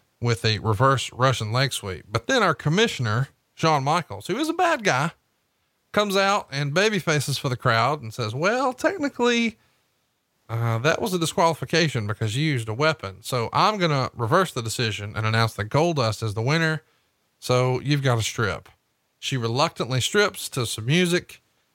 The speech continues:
He pulls some cash out, tucks it between her breasts,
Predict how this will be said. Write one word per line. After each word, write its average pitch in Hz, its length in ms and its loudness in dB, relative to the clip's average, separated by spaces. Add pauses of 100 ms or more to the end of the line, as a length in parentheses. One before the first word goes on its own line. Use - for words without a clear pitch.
(120)
He 117 100 -2
pulls 131 240 -4
some 110 140 -8
cash 151 360 0
out, 131 340 -2 (840)
tucks 123 280 0
it - 80 -4
between 110 260 -4
her 101 80 -4
breasts, 135 600 -2